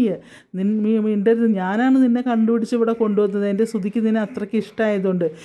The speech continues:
പിന്നെ നീ ഇങ്ങനെ ഒരു ആഗ്രഹം പറഞ്ഞുകൊണ്ട് അവരാരും അറിയാതെ ഞാൻ എൻ്റെ ആധാരം കൊണ്ട് പണയം വെച്ച് നിനക്ക് തന്നിട്ട് ത-, പൈസ തന്നത്. എന്നിട്ടിപ്പോൾ നീ എന്നോട് ചോദ്യം ചെയ്യാൻ വരുന്നു? അത് വേണ്ട, നിനക്കറിയില്ല ചന്ദ്രയുടെ സ്വഭാവം. ഏ, അങ്ങനെയാണ് ഇങ്ങനെയാണ് അപ്പടിയാണ്." ഇപ്പോൾ ഞാൻ പറഞ്ഞില്ല,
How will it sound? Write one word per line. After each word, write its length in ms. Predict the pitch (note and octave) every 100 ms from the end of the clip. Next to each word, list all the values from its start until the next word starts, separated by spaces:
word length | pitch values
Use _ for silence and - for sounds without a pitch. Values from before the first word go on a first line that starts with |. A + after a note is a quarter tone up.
| -
പിന്നെ 220 | - G3 G#3+
നീ 160 | G#3 A3+
ഇങ്ങനെ 220 | A3+ A#3
ഒരു 120 | A#3+ G#3+
ആഗ്രഹം 440 | G#3 G#3 A#3 B3
പറഞ്ഞുകൊണ്ട് 400 | A#3+ G#3 G#3+ A3
അവരാരും 480 | A3+ A3 G#3+ G#3 G#3+
അറിയാതെ 380 | G#3 G#3 G3 G#3
ഞാൻ 240 | G3+ G3
എൻ്റെ 220 | G3+ G3 G3+
ആധാരം 380 | F#3+ F#3+ G#3 G#3+
കൊണ്ട് 180 | G#3+ G#3
പണയം 300 | G#3+ G3+ G3+
വെച്ച് 200 | G3+ G3+
നിനക്ക് 320 | G3 F#3+ G#3+
തന്നിട്ട് 400 | G#3 G3 F#3+ A3+ A#3 - -
ത-, 180 | - F#3+ F3+
പൈസ 260 | G3 F#3 G3+
തന്നത്. 380 | G3 F3+ E3
എന്നിട്ടിപ്പോൾ 400 | F3 F#3+ A3 B3
നീ 140 | G#3+ A3+ A#3+
എന്നോട് 460 | G3 A3 C4 D4+
ചോദ്യം 320 | E4+ D#4 B3+ A3+
ചെയ്യാൻ 200 | G#3+ F#3
വരുന്നു? 240 | E3 E3+
അത് 180 | E3 F3+
വേണ്ട, 260 | G#3+ G#3 A3 A3+
നിനക്കറിയില്ല 760 | G3+ G3 G3 F#3 F3 F#3+ A#3
ചന്ദ്രയുടെ 420 | B3 A#3+ A#3+ A#3+
സ്വഭാവം. 460 | A#3+ A3+ A3 A3 F#3 - - -
ഏ, 140 | - F#3+ G3
അങ്ങനെയാണ് 500 | E3 F3 G#3 G#3+ A#3
ഇങ്ങനെയാണ് 460 | A#3+ G3 G#3 A3 A#3+
അപ്പടിയാണ്." 420 | G#3+ - G3+ A#3
ഇപ്പോൾ 180 | A#3 A#3
ഞാൻ 180 | G3+ F#3+
പറഞ്ഞില്ല, 280 | A#3+ A#3